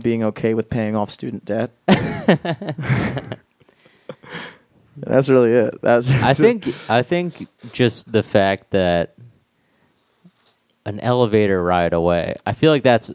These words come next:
Speaker 2: a separate thing than bucket list of banging someone in your building.
Speaker 1: What do you mean?
Speaker 2: Just someone, I feel like that should count as two <laughs> instead of just one. I think you got three pros.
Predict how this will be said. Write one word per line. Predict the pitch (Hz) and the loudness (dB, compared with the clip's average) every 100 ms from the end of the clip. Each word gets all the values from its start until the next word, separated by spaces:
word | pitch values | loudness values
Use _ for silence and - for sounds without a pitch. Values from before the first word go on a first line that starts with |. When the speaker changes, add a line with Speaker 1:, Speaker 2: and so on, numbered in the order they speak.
| - _ _ - | -16 _ _ -6
Speaker 2:
a | 101 85 | -6 -6
separate | - - 110 113 98 | -6 0 0 2 -2
thing | - 104 95 92 85 | -2 -6 -6 -6 -4
than | 87 85 85 | -4 -4 -8
bucket | 82 90 80 - | -2 -2 -2 -8
list | 50 50 - - - - 151 156 | -10 -12 -10 -12 -14 -18 -18 -6
of | 87 85 76 - 98 | -4 -2 -6 -14 -8
banging | 82 82 82 | -8 -8 -12
someone | - 87 82 | -10 -8 -8
in | 80 | -10
your | 80 | -12
building. | 78 76 - - - - _ _ _ _ _ _ | -10 -10 -12 -14 -18 -20 _ _ _ _ _ _
Speaker 1:
What | - 127 | 2 4
do | |
you | 117 | 6
mean? | 113 | 2
Speaker 2:
Just | 113 123 | 0 -6
someone, | 143 139 139 135 123 _ _ _ _ _ _ | -8 -8 -6 -8 -10 _ _ _ _ _ _
I | 107 110 | -4 -4
feel | - 139 | -2 0
like | 127 120 | 0 0
that | 117 107 | -2 -2
should | 110 | -6
count | - 98 87 | -8 -8 -8
as | 85 | -12
two | - 98 95 - | -8 -8 -10 -10
<laughs> | - - - 1077 659 571 | 0 0 0 -8 -14 -6
instead | 202 165 147 131 208 - 156 160 175 135 120 | -2 2 2 4 2 0 -6 -6 -6 -4 -4
of | |
just | 110 104 | -6 -8
one. | 95 92 82 - 107 - 135 - | -4 -4 -4 -8 -20 -20 -20 -14
I | 123 | -8
think | 147 | -6
you | 135 | -4
got | 127 107 | -4 -4
three | - 107 104 101 101 - - - | -6 -6 -6 -6 -8 -12 -20 -10
pros. | - 92 85 - - - | -6 -4 -4 -8 -12 -14